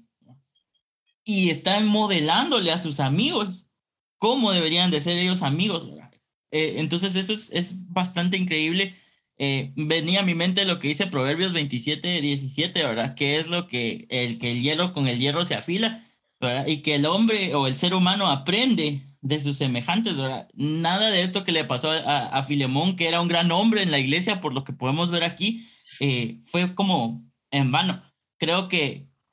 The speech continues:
que definitivamente Pablo sabía el crecimiento que iba a tener, eh, Filemón y sabía del crecimiento que, que tenía que,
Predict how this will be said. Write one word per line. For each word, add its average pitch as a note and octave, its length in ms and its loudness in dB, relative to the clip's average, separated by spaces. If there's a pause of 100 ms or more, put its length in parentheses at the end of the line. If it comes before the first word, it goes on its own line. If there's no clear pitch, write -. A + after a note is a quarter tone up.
(120)
que D#3 200 0
definitivamente D#3 840 0
Pablo F3+ 680 -2 (100)
sabía E3+ 880 -2
el C#3 180 -2
crecimiento C#3+ 640 -2
que D3+ 80 -4
iba E3 260 0
a C#3 160 -2
tener, C#3+ 440 -2 (340)
eh, B2 180 -2
Filemón C#3 600 0 (140)
y C#3+ 140 -4
sabía D3+ 400 0
del F3+ 160 0
crecimiento C#3+ 580 0
que, B2+ 320 -6
que C3 120 -4
tenía C#3 500 -2
que, D3+ 400 -4